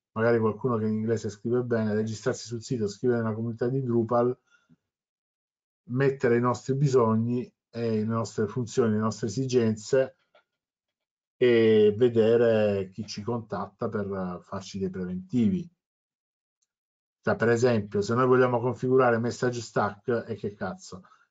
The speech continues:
è a pagamento, qualcuno saprà farlo. Eh, se noi vogliamo implementare il modulo mentions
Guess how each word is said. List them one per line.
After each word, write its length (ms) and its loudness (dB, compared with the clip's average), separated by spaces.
è 80 -12
a 120 -8
pagamento, 600 2
qualcuno 380 0
saprà 260 -2
farlo. 600 -2
Eh, 320 -6
se 180 -4
noi 180 2
vogliamo 720 4
implementare 640 0
il 60 0
modulo 320 2
mentions 840 -2